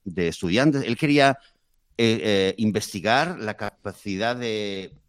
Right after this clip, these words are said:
de manipulación humana y la, y la crueldad humana, cómo las personas, eh, asumen órdenes, incluso si son órdenes, eh, que son,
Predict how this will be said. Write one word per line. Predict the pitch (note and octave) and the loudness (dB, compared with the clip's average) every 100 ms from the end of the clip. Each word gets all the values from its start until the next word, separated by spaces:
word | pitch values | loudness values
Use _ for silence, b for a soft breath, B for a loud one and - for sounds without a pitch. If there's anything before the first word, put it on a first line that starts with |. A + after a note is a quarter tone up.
| _ - _ - _ - | _ -20 _ -20 _ -20
de | - G#2+ | -8 -4
manipulación | G2 G2 G2 F#2 B2 A2+ | -2 -2 -4 -4 -2 0
humana | B2 D3+ D#3 | 0 0 -2
y | A#2+ A2 | -2 -4
la, | G#2+ G2 | -2 -2
y | G#2 F#2+ F2 | -6 -6 -6
la | F2 | -8
crueldad | - G#2 F#2 E2+ B2 A#2 | -6 -6 -4 -2 -2 -2
humana, | G2 C#3+ D#3+ D3+ C#3+ C3+ | -4 -2 -2 -2 -2 -4
cómo | - B2 A#2 | -8 -10 -8
las | G#2+ - | -8 -10
personas, | - G2+ - G#2+ G#2+ - B B B B _ | -14 -12 -8 -8 -8 -12 B B B B _
eh, | G2+ F#2+ F#2 F2+ F2 E2+ D#2+ D2+ C#2+ C2+ - _ _ _ | -8 -8 -8 -8 -8 -8 -10 -12 -12 -16 -20 _ _ _
asumen | - - B2 A2 - | -20 -8 -4 -4 4
órdenes, | E3 D3+ C#3 C3 D3 | 4 6 2 2 0
incluso | B2 G#2+ A#2 | -2 -2 -8
si | A#2+ | -10
son | - A2+ G#2+ | -8 -8 -4
órdenes, | A#2+ B2 A2+ G#2 F#2+ - - - b b b b b b _ - | -2 0 0 -2 -4 -8 -14 -18 b b b b b b _ -12
eh, | F#2 F2+ F2 E2+ E2 D#2+ D#2 D2+ C#2 B1+ - _ _ _ | -6 -4 -4 -4 -4 -6 -6 -8 -10 -14 -16 _ _ _
que | _ | _
son, | - G#2 G2 | -6 -2 -2